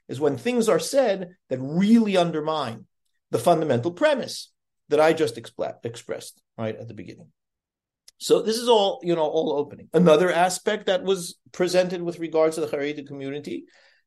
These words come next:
is that it tends not to be sensitive to aesthetics. In other words, aesthetics qua aesthetics, right? In other words, the pursuit of art, the pursuit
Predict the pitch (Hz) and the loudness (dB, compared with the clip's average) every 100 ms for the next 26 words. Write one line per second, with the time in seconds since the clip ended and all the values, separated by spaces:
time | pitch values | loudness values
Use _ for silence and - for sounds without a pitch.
0 | _ _ _ 175 165 208 208 202 - 208 | _ _ _ 2 6 6 4 -2 -4 4
1 | 262 277 208 226 233 233 220 214 - 208 | 4 4 2 0 0 -4 -8 -6 -4 -4
2 | - 185 175 165 147 - - - - - | -4 -8 -4 -4 -4 -6 -8 -8 -14 -20
3 | _ _ _ _ _ _ _ - 143 131 | _ _ _ _ _ _ _ -2 4 6
4 | 123 127 175 220 - _ _ - _ - | 4 0 -2 -4 -12 _ _ -20 _ -4
5 | 156 - - 247 262 247 - - - 254 | -4 -4 -2 2 2 0 -4 -12 -10 4
6 | 285 339 320 269 - 277 269 - - - | 6 8 6 2 0 2 2 0 -8 -16
7 | - - 170 196 196 185 185 185 180 180 | -16 -2 -2 0 -2 0 -2 -2 -4 -4
8 | 180 - 262 233 - 208 160 117 - - | -6 -4 -2 -2 0 0 0 -2 -8 -20
9 | _ 151 - 170 - - 262 120 - | _ -12 -6 -6 -6 -2 0 -2 -8